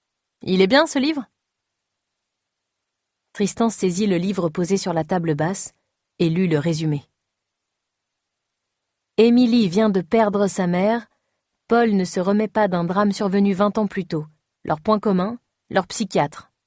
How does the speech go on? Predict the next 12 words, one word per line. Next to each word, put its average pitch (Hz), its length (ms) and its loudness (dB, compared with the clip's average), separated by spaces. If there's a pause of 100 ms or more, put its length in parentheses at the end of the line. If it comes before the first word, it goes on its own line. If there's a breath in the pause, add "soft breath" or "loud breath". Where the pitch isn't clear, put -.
perdu 180 280 -2
dans 196 120 0
la 175 100 -2
campagne 196 380 0
normande. 156 480 -2 (580)
Chaque - 260 -2
mercredi, 208 480 -2
dans 208 140 0
la 165 120 -2
salle 196 200 0
d'attente 190 380 0
austère, 208 500 -2